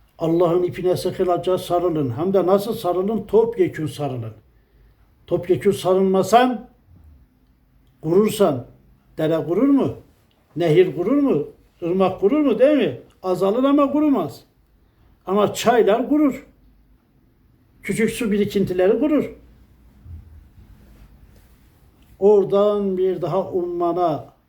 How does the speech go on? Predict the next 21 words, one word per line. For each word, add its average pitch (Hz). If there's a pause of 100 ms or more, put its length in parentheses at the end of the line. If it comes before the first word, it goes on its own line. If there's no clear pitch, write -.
(680)
kavuşmak 175
için 190
akar. 143
Derler 180
ki 151 (400)
sular 185
hiç 185
akmıyormuş. 151 (600)
Allahu 165
Teala 180
ummanın 175
ortasında 165
bir 180
yerde 156
ce-, 165 (640)
böyle 165
tecelli 165
kılmış. 120 (260)
Cemal 165
nurunu 160
göstermiş. 127